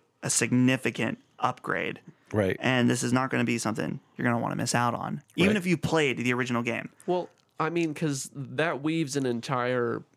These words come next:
Speaker 3: set of dialogue and choices and everything in the game, right? 'Cause
Speaker 1: Right.
Speaker 3: it's so complex, so it's much more than just adding a new character. There's entirely new mechanics going on and interactions.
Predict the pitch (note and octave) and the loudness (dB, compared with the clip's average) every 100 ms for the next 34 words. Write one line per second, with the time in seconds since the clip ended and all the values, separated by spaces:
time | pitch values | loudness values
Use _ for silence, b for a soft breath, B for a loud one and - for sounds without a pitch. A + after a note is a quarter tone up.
0 | _ - - C#3+ A2 - A#2+ A#2+ A2 G#2 | _ -6 -2 0 0 0 0 0 -2 -2
1 | G2+ G2 A#2 F#2 G#2 - G#2+ G#2+ - A2+ | -2 -4 -6 -8 -6 -4 -2 -2 -4 -6
2 | A#2+ G2 G#2 B2+ A2 G#2 F#2 G2 A2+ G2 | -6 -4 -4 -4 -8 -6 -8 -4 -4 -4
3 | G2+ - - A#2 A#2 - C#3+ C3 A2+ C#3+ | -8 -16 -10 -6 -6 0 2 2 0 0
4 | B2+ - A2 - C#3 A#2+ - - - C3 | 0 -2 -4 -2 -2 -2 -6 -8 -2 0
5 | A2+ A2 A#2+ C#3 C3+ - A#2+ A#2+ A2+ A2+ | 0 -2 -2 -2 -2 -2 -2 -2 -2 -4
6 | A#2+ B2 - b b b b - C3+ C3+ | -4 -6 -8 b b b b -4 -2 -2
7 | C3 B2 A#2+ - C3 A#2+ A#2+ A2 A2+ A2 | -2 -2 -4 -2 0 0 -2 -2 -2 -2
8 | - A2 G#2+ - _ - - A#2+ B2 A2+ | -6 -6 -8 -14 _ -10 -4 0 0 -2
9 | A2+ G#2+ - - A2 G#1 - - G2+ G#1 | -2 -6 -8 -8 -8 -8 -10 -8 -6 -6
10 | A1+ A1 G#1+ A#2 B2+ - A#2 - - B2 | -4 -6 -6 -8 -8 -10 -8 -6 -6 -8
11 | - B2 C#3 - _ - | -12 -14 -14 -18 _ -20